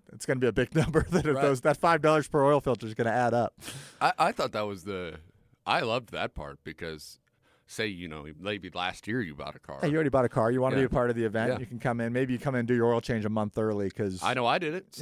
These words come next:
Speaker 2: So, yeah. and, uh,
Speaker 1: so you can make sure you get that extra five bucks that goes
Speaker 2: Right.
Speaker 1: to nonprofit.
Speaker 2: A-, and
Speaker 1: Subaru kicked in on it.
Speaker 2: Yeah.
Speaker 1: We kicked in. And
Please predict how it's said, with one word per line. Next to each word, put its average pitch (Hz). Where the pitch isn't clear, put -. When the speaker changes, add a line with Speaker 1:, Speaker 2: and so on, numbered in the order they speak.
Speaker 2:
So, 113
yeah. 135
and, 92
uh, 87
Speaker 1:
so 90
you 117
can 127
make 113
sure 123
you 110
get 110
that 113
extra 107
five 104
bucks 101
that 98
goes 104
Speaker 2:
Right. -
Speaker 1:
to -
nonprofit. 95
Speaker 2:
A-, 120
and 110
Speaker 1:
Subaru 127
kicked 131
in 120
on 120
it. 123
Speaker 2:
Yeah. -
Speaker 1:
We 120
kicked -
in. 113
And 95